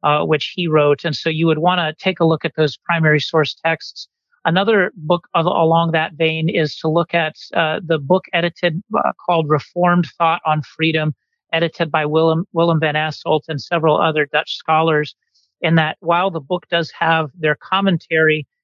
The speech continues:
and their explanation, uh, of these various texts, it also has primary source text translations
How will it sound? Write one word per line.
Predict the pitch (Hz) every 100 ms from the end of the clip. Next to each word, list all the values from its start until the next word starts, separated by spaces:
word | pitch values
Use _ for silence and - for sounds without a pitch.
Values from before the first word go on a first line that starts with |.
| -
and | 156
their | 151 170
explanation, | 165 - - 151 156 170 - 165 156 - _ _ _
uh, | 175 151 -
of | 160 143
these | 165 139 -
various | 165 160 143 -
texts, | - 185 165 - - - -
it | 160 -
also | 165 180 175 - 170
has | 151 160 156 151 151 - _ _ _
primary | - 170 180 180 160
source | - 175 160 -
text | - 170 - -
translations | - 160 151 156 160 170 - 165 147 -